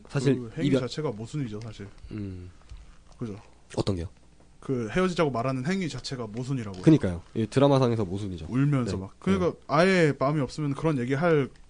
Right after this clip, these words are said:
Speaker 2: 그 가치도 없는 거죠, 사실.
Speaker 1: 네, 그쵸.
Speaker 2: 예. 그 얘기를 했다는 것 자체도 아직 미련이 있으니까 <laughs> 하는 거 아니에요?
Speaker 1: 음, 그럴 수 있죠.
Speaker 2: 모순이에요, 모순.
Speaker 1: 그, 이제, 이별을 하게 되는 결정적인 계기나 아니면은 뭐,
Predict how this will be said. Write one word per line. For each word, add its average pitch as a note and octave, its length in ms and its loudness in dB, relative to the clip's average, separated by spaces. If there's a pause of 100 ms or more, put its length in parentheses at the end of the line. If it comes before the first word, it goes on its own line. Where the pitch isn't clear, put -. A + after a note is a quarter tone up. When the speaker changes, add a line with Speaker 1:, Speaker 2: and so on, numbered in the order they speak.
(160)
Speaker 2:
그 B2 340 -4
가치도 D#3+ 300 -4
없는 B2 200 -4
거죠, G#2 160 -8
사실. G2+ 300 -12
Speaker 1:
네, G2+ 100 -4
그쵸. A2 380 2 (180)
Speaker 2:
예. G#2 120 -10 (220)
그 C3 180 -2
얘기를 C#3+ 240 0
했다는 G3 320 0
것 D3+ 80 -2
자체도 C#3 420 -4 (840)
아직 D#3 240 -2
미련이 E3 280 2
있으니까 D3+ 380 2
<laughs> D3 80 6
하는 G#3+ 140 12
거 F#3 140 4
아니에요? B2+ 220 2
Speaker 1:
음, G2 220 -2 (380)
그럴 A#2 180 2
수 - 120 -4
있죠. - 260 -8 (240)
Speaker 2:
모순이에요, A#2 420 -6
모순. F#2+ 260 -14 (1160)
Speaker 1:
그, D#3+ 220 12 (160)
이제, A2 160 6 (400)
이별을 D#3 1040 12
하게 F#3+ 240 12
되는 D#3 480 10
결정적인 C3+ 640 8
계기나 B2+ 540 4
아니면은 G2+ 440 0
뭐, F2 300 -8